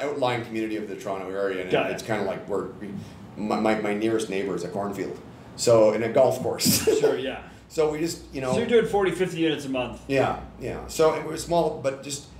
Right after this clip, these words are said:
Speaker 1: giving people the ability and just talking about where they need to, where I can help them improve their lives for their family, put a toy in their driveway, pay off their debt, send a kid to college. And I wanted all their feedback, and that's what we started. Just, "Hey, you know what?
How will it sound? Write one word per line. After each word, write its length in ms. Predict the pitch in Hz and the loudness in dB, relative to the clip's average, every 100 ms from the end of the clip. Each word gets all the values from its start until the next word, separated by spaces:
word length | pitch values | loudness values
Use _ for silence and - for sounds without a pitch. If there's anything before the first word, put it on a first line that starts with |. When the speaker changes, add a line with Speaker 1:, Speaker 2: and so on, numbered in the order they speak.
| - - | -20 -10
Speaker 1:
giving 260 | - 139 143 | -4 -2 -2
people 280 | 127 - 120 | -4 0 0
the 120 | 110 | 2
ability 440 | 107 98 107 - 92 | 0 0 0 0 -2
and 80 | 101 | -6
just 200 | - - | -8 -6
talking 360 | 101 117 117 | -4 -4 -4
about 260 | 104 101 95 95 - 85 - - | -4 -2 -4 -6 -8 -8 -8 2
where 220 | 110 113 | 6 6
they 400 | 110 117 127 127 | 4 4 4 2
need 240 | 107 101 90 | 0 -4 -6
to, 120 | 92 - - 107 | -10 -10 -10 2
where 140 | 110 | 4
I 120 | 120 | 4
can 100 | 120 | 2
help 240 | 120 110 - | 0 -2 0
them 340 | 113 101 92 - - - | -2 -2 -6 -10 -14 -12
improve 360 | 104 - 117 - | -10 -2 -2 0
their 200 | 110 110 | 2 2
lives 260 | 98 95 98 | 2 0 0
for 60 | |
their 160 | 92 104 | -2 -2
family, 280 | 104 87 85 | 0 -2 -2
put 120 | 92 | -4
a 80 | 92 | -4
toy 140 | 98 | -2
in 80 | 104 | -2
their 80 | 98 | -2
driveway, 340 | 90 85 90 87 | 0 0 0 -2
pay 200 | 95 98 | 0 0
off 160 | 98 | 0
their 140 | 104 98 | 0 -2
debt, 300 | 85 82 - - | -2 -4 -4 -10
send 240 | - 95 | -4 -2
a 20 | |
kid 140 | 85 85 | -2 -4
to 60 | |
college. 400 | - - - - - - - - - - | -4 -6 -6 -10 -14 -16 -16 -16 -12 -2
And 140 | 110 | 2
I 60 | 117 | 4
wanted 240 | 120 113 | 4 4
all 100 | 113 | 4
their 100 | 107 | 2
feedback, 460 | - - - - - | -2 -6 -6 -8 -6
and 100 | 107 | -4
that's 380 | - - - - | -4 -4 -6 -8
what 100 | - | -6
we 80 | - | -4
started. 380 | - 262 - - - - - | -4 -4 -6 -10 -8 -8 -2
Just, 320 | 127 127 - | 0 0 0
"Hey, 240 | - 139 113 | 0 2 2
you 120 | 110 | 0
know 100 | 107 | 0
what? 240 | 107 110 | 0 -2